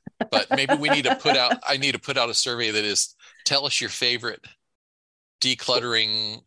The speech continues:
Speaker 1: acronym
Speaker 2: Organizing
Speaker 1: or init-,
Speaker 2: acronym or
Speaker 1: initialism or, or
Speaker 2: label."
Speaker 1: maybe we could mix it with sayings.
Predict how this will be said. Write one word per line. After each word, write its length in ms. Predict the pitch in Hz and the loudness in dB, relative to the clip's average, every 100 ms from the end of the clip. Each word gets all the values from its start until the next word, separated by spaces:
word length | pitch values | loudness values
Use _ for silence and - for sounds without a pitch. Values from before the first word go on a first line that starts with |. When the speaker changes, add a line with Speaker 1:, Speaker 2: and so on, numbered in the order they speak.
| - | -4
Speaker 1:
acronym 160 | 113 117 165 | 0 0 2
Speaker 2:
Organizing 500 | 170 180 160 160 160 | 2 2 2 2 2
Speaker 1:
or 180 | 160 143 | 0 2
init-, 200 | 151 120 | 0 2
Speaker 2:
acronym 440 | 123 151 143 139 | 2 2 0 -2
or 160 | 143 143 | -2 -2
Speaker 1:
initialism 960 | 127 135 - 131 127 123 123 120 117 117 | 0 0 0 0 0 0 0 -2 -6 -8
or, 480 | 104 107 104 98 - | -2 0 2 -2 -4
or 420 | 113 104 104 95 - - - _ _ - - _ _ | -2 0 0 -2 -6 -18 -20 _ _ -20 -20 _ _
Speaker 2:
label." 380 | 147 156 160 151 | 0 4 4 2
Speaker 1:
maybe 120 | 165 | 0
we 100 | 175 | -2
could 180 | - 139 | -4 -4
mix 320 | 151 170 - | -2 -2 -2
it 80 | 170 | -2
with 120 | 120 | 0
sayings. 1040 | - - 123 117 98 87 82 85 - - | 2 4 4 4 2 -2 -10 -6 -4 -6